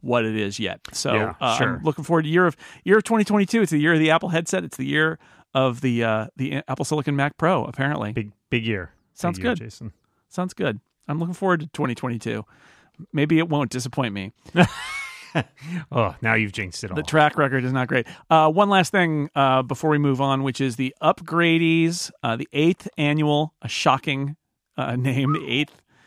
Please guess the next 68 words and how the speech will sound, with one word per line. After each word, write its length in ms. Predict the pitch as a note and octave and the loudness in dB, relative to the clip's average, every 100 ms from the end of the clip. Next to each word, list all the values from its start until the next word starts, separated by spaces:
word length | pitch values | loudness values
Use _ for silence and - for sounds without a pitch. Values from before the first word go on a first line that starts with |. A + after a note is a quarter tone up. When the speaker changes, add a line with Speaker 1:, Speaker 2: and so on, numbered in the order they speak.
| _ _ - | _ _ -2
Speaker 1:
And 100 | D#3 | -2
it 60 | |
seems 320 | - G#3 A3 | 2 2 2
just 220 | - G3+ A#3 | 0 0 0
like 120 | G3+ | 0
yesterday, 340 | A3 - D3 | -2 0 0
I 40 | C#3 | 2
was 140 | C#3 | 0
telling 240 | E3 D3 | 0 0
Mike 180 | D3 C#3+ | 0 0
we 100 | C#3+ | -2
couldn't 260 | C3+ D3+ D#3+ | -2 -2 -2
call 180 | D#3 D3+ | -2 -2
it 60 | |
the 80 | - | -6
first 320 | - F3 C#3 | -4 -4 -2
annual 340 | C3 B2 A2+ A2+ | -4 -2 -4 -4
Upgradies, 400 | - A2+ A#2 A#2 | -4 -4 -4 -4
and 80 | A2+ | -4
now 120 | A2+ | -4
here 160 | C3+ | -2
we 120 | D#3+ C3+ | 0 2
are. 240 | A2+ A2+ - - _ | 0 -2 -8 -20 _
The 140 | - - | -10 0
eighth 200 | D3+ F3 | 0 2
annual 320 | D3 C#3+ C#3 | 0 2 2
Upgrades. 240 | D3+ C#3 | 0 -2
The 60 | C3 | 0
voting 280 | D3+ F3+ E3 | 2 2 0
is 120 | B2 | 0
open. 360 | E3 F3 G3 G3 - _ _ _ | 2 2 2 -2 -6 _ _ _
You 480 | C#3 C#3+ G#3+ A#3+ B3 | -6 0 2 4 0
need 240 | G#3 F3+ E3 | 0 0 0
to 80 | |
help 300 | C3 F3 E3 - - | 2 2 0 -4 2
us, 560 | F3 D#3+ D#3+ - - - _ _ _ _ _ _ | 4 6 4 -2 -8 -12 _ _ _ _ _ _
uh, 240 | C3+ C3 C3 | 2 2 0
with, 460 | D#3 C3+ D3 C3+ - _ | -2 2 2 2 -8 _
uh, 220 | C#3+ B2+ B2 | -4 -4 -2
nominees, 920 | D#3 F3+ G3 F3+ F3+ E3+ B2+ G#2 - | 2 4 6 4 4 4 2 -2 -4
because 500 | C#3 D3+ C#3 C3 - | -2 2 2 2 0
this 200 | E3+ F3 | 0 0
is 100 | D3+ | 0
the 80 | D#3 | 0
thing 160 | E3 | 2
where 100 | D#3 | 2
you 140 | D3 C#3+ | 2 0
get 140 | C#3 | 0
to 100 | C3+ | -2
have 140 | B2+ | -2
your 100 | A#2+ | -4
voice 280 | A#2 A#2+ A2 | -2 -2 -2
heard, 360 | - E3+ G3 G#3 | -4 -2 -2 -2
and 180 | D#3+ C#3 | -6 -4
also 320 | C3 B2+ C#3 | -4 -4 -4
you 140 | B2 | -4
get 140 | B2+ A#2 | -6 -8
to 100 | A#2+ | -6
remind 320 | B2+ B2 B2+ | -2 -2 -2
us 100 | A#2 | -6
of 80 | A#2+ | -8
things 200 | C3 A#2 | -8 -8
that 120 | C#3+ | -8
we 100 | A#2+ | -6
may 100 | G#2+ | -4
have 160 | G#2 G#2 | -6 -10
forgotten 400 | B2+ C#3+ D#3 D#3 | -8 -4 -4 -4
about 400 | G#2+ G2+ F#2+ | -6 -6 -8